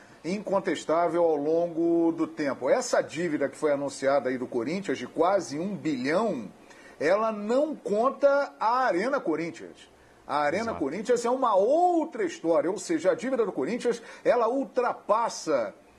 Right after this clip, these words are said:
Speaker 1: um bilhão. É uma dívida maior que tem a do Atlético. O Atlético, além de ter o mecenas, que uma parte dessa dívida do Atlético já é, é por causa de empréstimos em relação ao que ele investiu, é, no clube, o Atlético tem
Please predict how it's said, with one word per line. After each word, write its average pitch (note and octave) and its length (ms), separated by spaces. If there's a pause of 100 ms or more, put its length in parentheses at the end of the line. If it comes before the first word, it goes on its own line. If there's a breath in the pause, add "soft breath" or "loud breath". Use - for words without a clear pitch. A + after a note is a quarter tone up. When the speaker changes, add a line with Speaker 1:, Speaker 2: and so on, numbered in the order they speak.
(160)
Speaker 1:
um G3 160
bilhão. C#3 460
É D3 80
uma F3+ 180
dívida F#3 360
maior F3 400
que E3+ 120
tem E3 220
a E3 60
do E3 100
Atlético. A#2+ 500 (300 loud breath)
O C#4 160
Atlético, D#3+ 1040
além F#3+ 400
de F#3+ 120
ter D3 360
o D3 80
mecenas, D3 960
que D3 160
uma E3 180
parte C#3+ 380
dessa C#3 280
dívida B2+ 320
do A#2+ 120
Atlético B2 420
já C#3 260
é, D3 240 (380 loud breath)
é E3 80
por D#3 240
causa C#3+ 300
de C3 120
empréstimos D#3 880
em C#3+ 80
relação C#3+ 460
ao C#3 100
que C#3 140
ele D3 220
investiu, C3 520 (360 loud breath)
é, B2 220
no C3+ 160
clube, E3+ 480 (300 loud breath)
o F3+ 160
Atlético G#3+ 520
tem A3 460